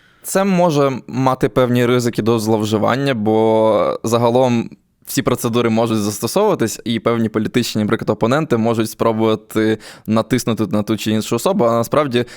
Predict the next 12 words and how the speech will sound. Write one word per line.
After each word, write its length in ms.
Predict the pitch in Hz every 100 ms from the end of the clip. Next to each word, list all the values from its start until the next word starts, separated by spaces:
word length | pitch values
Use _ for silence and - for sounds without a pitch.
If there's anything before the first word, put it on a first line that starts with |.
| -
для 320 | 107 113 113
добросовісних, 960 | 107 117 120 127 117 110 113 110 - 120
е, 240 | 110 110
людей, 260 | 110 110 117
котрі 300 | 117 110 110
йдуть 300 | 104 110 113
якраз 320 | 107 110 110
спробувати 500 | - 110 110 107 110
робити 480 | 107 107 117 110 110
зміни 300 | 107 110 107
в 80 | -
країні, 460 | 117 151 196 131